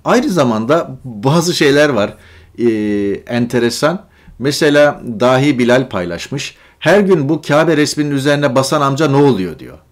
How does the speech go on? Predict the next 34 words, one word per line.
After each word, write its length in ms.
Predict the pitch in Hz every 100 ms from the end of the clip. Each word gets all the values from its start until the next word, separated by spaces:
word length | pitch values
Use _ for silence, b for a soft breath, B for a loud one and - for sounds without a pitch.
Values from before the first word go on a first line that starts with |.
| -
Ben 280 | 131 202 160
bu 80 | 175
yayınlarda 480 | 170 165 160 156 156
birkaç 300 | 156 170 147
yayın 180 | 143
önce 200 | 139 139
söylemiştim. 560 | 143 135 139 143 - 87
Yani 260 | 107 117 120
insanlar 520 | 120 135 139 143 139 B B -
Kabe 340 | 123 147 160 139
desenli, 640 | 131 - 127 135 139 131 B B B B B B
e, 340 | - 110 107 104
seccadede 640 | 123 123 143 139 147 147
namaz 300 | 139 143 -
kılınca 400 | 147 151 147 143
ne 60 |
oluyor? 320 | 156 151 104 -
Kabe'ye 380 | 110 113 127
saygısızlık 640 | 123 127 120 123 117 120 143
oluyor 260 | 160 190
mu, 100 | 175
olmuyor 340 | 139 156 151 107
mu 140 | 98
diye 140 | 101 98
sormuştum. 560 | 107 98 104 - 170
Bir 180 | 165 -
Kabe 360 | - 175 170 143
desenli 380 | 135 139 160
seccade 460 | 165 151 135 139 143
fotoğrafı 380 | 120 101 95 90
paylaşmış. 640 | - 90 69 - - - -
Hadi 200 | 208 247
bakalım, 420 | 233 151 147 160
buyurun. 340 | 190 165 202